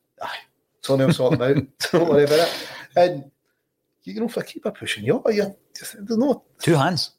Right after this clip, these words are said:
Speaker 1: Yeah, yes. What the, what is it that's not a penalty about this? <laughs> You, you know, the, the keeper's obviously, the ball's out, the,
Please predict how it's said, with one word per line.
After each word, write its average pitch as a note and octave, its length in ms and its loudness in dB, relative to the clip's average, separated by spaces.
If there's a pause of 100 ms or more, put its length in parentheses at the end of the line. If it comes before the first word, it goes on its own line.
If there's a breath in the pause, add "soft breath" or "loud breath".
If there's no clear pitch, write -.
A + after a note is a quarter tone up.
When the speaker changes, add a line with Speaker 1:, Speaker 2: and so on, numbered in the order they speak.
(120)
Speaker 1:
Yeah, G3 180 -10 (140)
yes. F#3+ 480 -10 (480)
What G#3+ 140 4
the, - 200 -2 (600)
what F#3 200 4
is E3+ 80 2
it D#3 240 4
that's - 500 0
not B2 180 2
a - 20 0
penalty F3 300 0
about F3+ 120 0
this? - 480 -2
<laughs> - 20 -20 (300)
You, D3+ 460 -6
you E3 100 -4
know, D#3+ 120 -2
the, - 100 -14 (260 loud breath)
the - 100 0
keeper's G3 340 2
obviously, C#3+ 440 2 (480 soft breath)
the C3 100 -2
ball's D3 720 2 (560)
out, C#3 160 4
the, B2+ 160 -10